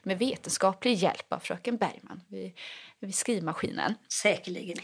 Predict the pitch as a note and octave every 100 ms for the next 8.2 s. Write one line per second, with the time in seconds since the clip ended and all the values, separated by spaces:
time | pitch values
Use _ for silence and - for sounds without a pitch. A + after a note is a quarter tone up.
0 | B4 A3 F#3 F3+ - D3+ F#3+ E3 - -
1 | F#3+ F3+ F3 E3+ - F#3 - - - -
2 | A#3+ B3+ A3 F#3 - F3 G3+ F#3 - -
3 | - - - - A#3 G3+ G#3+ G#3 G#3+ G#3+
4 | A3+ A#3 A#3 - F#3+ D#3 F3+ E3+ E3+ -
5 | E3 D#3 E3+ - - - - A3 G3+ A#3
6 | A#3 F#3 D#3+ - - - - - F#3 -
7 | F3 F3 - A#3 - - A3 A3+ F#3 C3
8 | -